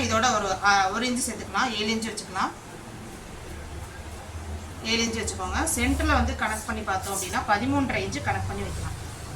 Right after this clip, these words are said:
கம்பல்சரியா எல்லாத்துக்கும் பதிமூன்றரை இன்ச்சு, இது காமனான அளவு வச்சுட்டு, அவ்வளவுதான். நம்ம வந்து ஃப்ரண்ட் இது ரெண்டையும் நம்ம ஜாயின் பண்ணிடலாம். ஃப்ரண்ட்டோட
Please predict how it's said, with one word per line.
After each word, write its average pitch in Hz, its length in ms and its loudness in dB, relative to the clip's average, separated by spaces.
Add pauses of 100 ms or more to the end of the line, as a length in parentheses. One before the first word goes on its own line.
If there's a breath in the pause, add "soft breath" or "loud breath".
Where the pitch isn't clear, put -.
(320)
கம்பல்சரியா 240 580 2
எல்லாத்துக்கும் 202 400 -2
பதிமூன்றரை 202 460 -2
இன்ச்சு, 196 180 -6
இது 262 140 -4
காமனான 208 500 4
அளவு 180 220 -2 (2750)
வச்சுட்டு, 294 380 -2 (380)
அவ்வளவுதான். 165 340 -4 (1500)
நம்ம 202 220 2
வந்து 247 200 0
ஃப்ரண்ட் 220 300 0
இது 208 140 0
ரெண்டையும் 214 260 0
நம்ம 196 120 -2 (100)
ஜாயின் 175 220 -4
பண்ணிடலாம். - 160 -10 (2500)
ஃப்ரண்ட்டோட 240 440 4